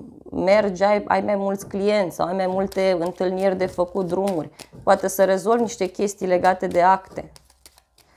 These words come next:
Dar hai să vedem ce e cu povestea asta aici. Ia uite, e un inamic aici. Da? E o persoană care nu are intenții bune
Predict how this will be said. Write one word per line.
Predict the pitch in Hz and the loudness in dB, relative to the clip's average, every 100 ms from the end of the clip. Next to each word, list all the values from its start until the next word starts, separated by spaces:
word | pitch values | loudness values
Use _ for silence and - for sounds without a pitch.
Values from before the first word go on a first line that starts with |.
| _ _ _ | _ _ _
Dar | - 196 | 4 6
hai | 226 302 | 6 2
să | 311 | 2
vedem | 285 262 240 | 2 2 0
ce | 196 - 233 | -2 -4 -2
e | 233 | -2
cu | 220 214 214 - _ _ - _ | -4 -6 -8 -12 _ _ -20 _
povestea | 202 196 190 - 175 | -2 0 0 0 -2
asta | 165 - | -2 0
aici. | 156 - - - | -2 -2 -6 0
Ia | 196 | 2
uite, | 156 151 - 208 | 2 -2 -4 0
e | 247 | 4
un | 277 262 | 4 4
inamic | 254 247 254 214 185 | 4 4 4 0 0
aici. | 175 175 175 - _ _ _ - | 0 -2 -8 -20 _ _ _ -8
Da? | 175 190 - _ - - _ - | -6 -6 -12 _ -20 -20 _ 0
E | 196 | 2
o | 208 | 4
persoană | 208 196 220 226 | 4 2 0 -2
care | 214 208 202 | 0 0 0
nu | 214 | 0
are | 196 | -2
intenții | 190 185 190 185 - | -2 -6 -6 -6 -8
bune | 175 170 165 - - | -8 -6 -6 -8 -14